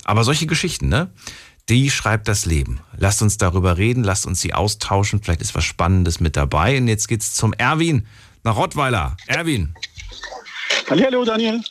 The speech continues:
Speaker 1: Hallöchen. Schön, dass du da bist.
Speaker 2: Äh, gestern zwischen eins und zwei habe ich jemand, also Schwarzwald ist ja relativ kurvig, außerhalb der Ortschaft, äh, trennen müssen, aber nicht direkt, dass man den Daumen hingehalten hat.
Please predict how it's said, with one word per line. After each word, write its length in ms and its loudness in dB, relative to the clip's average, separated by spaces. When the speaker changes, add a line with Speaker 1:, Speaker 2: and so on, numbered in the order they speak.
Speaker 1:
Hallöchen. 440 0
Schön, 160 -2
dass 80 -2
du 80 -2
da 160 0
bist. 320 -4
Speaker 2:
Äh, 420 2
gestern 720 0
zwischen 380 -2
eins 300 0
und 160 0
zwei 480 -2
habe 160 0
ich 160 -6
jemand, 540 0
also 200 0
Schwarzwald 440 0
ist 100 -4
ja 80 -2
relativ 420 0
kurvig, 600 -2
außerhalb 400 0
der 160 -2
Ortschaft, 760 -6
äh, 300 -2
trennen 260 0
müssen, 400 0
aber 220 2
nicht 240 2
direkt, 280 0
dass 120 -2
man 120 0
den 100 0
Daumen 280 0
hingehalten 420 0
hat. 160 -8